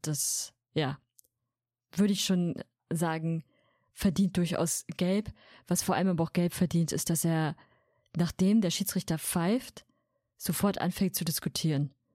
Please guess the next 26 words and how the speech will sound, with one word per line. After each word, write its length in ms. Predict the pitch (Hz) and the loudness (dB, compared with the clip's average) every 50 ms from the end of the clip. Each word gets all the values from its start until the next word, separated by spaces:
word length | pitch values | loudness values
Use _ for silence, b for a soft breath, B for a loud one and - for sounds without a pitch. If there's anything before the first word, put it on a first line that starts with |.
| _ _ _ _ _ - _ _ - | _ _ _ _ _ -20 _ _ -2
Und 300 | 170 170 165 147 - - - - | 0 0 0 -2 -4 -6 -8 -4
nach 200 | - 156 170 185 | -2 0 -2 0
dem 160 | - - 175 | 0 0 2
Motto, 340 | 165 165 170 - 185 175 165 151 | 2 2 2 2 0 0 0 -2
„Ich 140 | - - - | -4 -6 -6
hab 80 | 165 - | -4 -4
doch 140 | 185 165 151 | -2 -2 0
nichts 220 | 170 160 - - | -2 -2 -2 -2
gemacht 480 | - 160 165 180 208 220 - - - - | 0 2 2 2 2 0 -4 -8 -6 -2
und, 320 | 165 165 160 147 - - | -2 0 0 -2 -2 -4
äh, 400 | 165 160 156 151 151 151 156 156 - - | -4 -2 -2 -2 -2 -2 -2 -4 -4 0
er 160 | - 180 175 160 | 0 2 2 2
ist 120 | - - | 0 0
ja 80 | 165 156 | -2 -2
der 100 | 156 - | -2 -2
Verbrecher 460 | - 151 - - 147 139 - 151 143 | -4 -4 -4 -4 -4 -2 -2 -2 -4
sozusagen.“ 640 | 143 143 - - 160 143 151 147 147 151 170 175 - _ _ _ b b b b b b b b b b b b b b | -4 -4 -4 -4 -2 0 0 0 2 0 0 0 -2 _ _ _ b b b b b b b b b b b b b b
Also 160 | 170 156 170 | 2 2 4
da 80 | 185 - | 2 2
ist 260 | - - - - - | 2 0 -2 -2 0
überhaupt 520 | 190 160 170 160 151 180 202 190 - - | 0 0 0 2 2 0 0 0 -4 -6
keine 360 | - 170 175 180 190 180 - | -2 0 2 2 2 2 2
Einsicht 400 | - 170 185 - - 156 - - | 2 2 2 2 0 -2 -4 -2
in 100 | - 165 | -2 0
der 140 | 156 156 156 | 0 0 0
Situation. 640 | 151 165 143 - 165 151 - - 170 175 196 214 | 0 -2 -2 -2 -2 -2 0 0 0 0 0 0